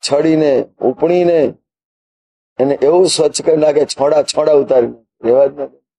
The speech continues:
ચારી નાખે. એટલે "સો ખોવે ચાહ કૃપા નિધાન." કૃપા નિધાન છે, પોતાના ભક-, ભક્તવત્સલ છે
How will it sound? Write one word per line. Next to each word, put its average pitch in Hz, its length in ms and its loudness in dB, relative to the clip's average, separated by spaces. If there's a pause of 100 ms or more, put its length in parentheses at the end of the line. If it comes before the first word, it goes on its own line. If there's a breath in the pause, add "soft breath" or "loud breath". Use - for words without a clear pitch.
(480)
ચારી 127 260 2
નાખે. - 760 -12
એટલે 123 140 -2
"સો 170 280 2
ખોવે 139 520 2
ચાહ 123 360 2
કૃપા - 720 -6
નિધાન." - 280 -20 (460)
કૃપા 135 300 0
નિધાન 143 400 0
છે, - 160 -16 (400)
પોતાના 139 400 0
ભક-, 113 380 -8
ભક્તવત્સલ 170 640 -2
છે - 200 -16